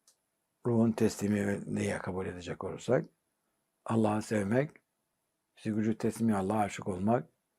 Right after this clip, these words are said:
nefsin teslimi Allah'a hayran olmak, iradenin teslimiyle bu olay. Ama özellikle Allah'tan hoşlanmak yoksa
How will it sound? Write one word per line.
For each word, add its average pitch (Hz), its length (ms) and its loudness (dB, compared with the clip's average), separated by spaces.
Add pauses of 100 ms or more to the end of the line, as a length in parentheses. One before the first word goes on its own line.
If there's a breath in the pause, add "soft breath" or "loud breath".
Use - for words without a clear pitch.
(440)
nefsin 110 300 -2
teslimi 110 460 0
Allah'a 101 220 -2
hayran 101 320 -2
olmak, 104 280 -4
iradenin 98 280 -2
teslimiyle 101 720 -4 (760)
bu 113 400 2
olay. 87 320 -6
Ama 95 400 -4 (220)
özellikle 123 880 2 (3000)
Allah'tan 110 500 4
hoşlanmak 98 680 -2
yoksa 127 600 4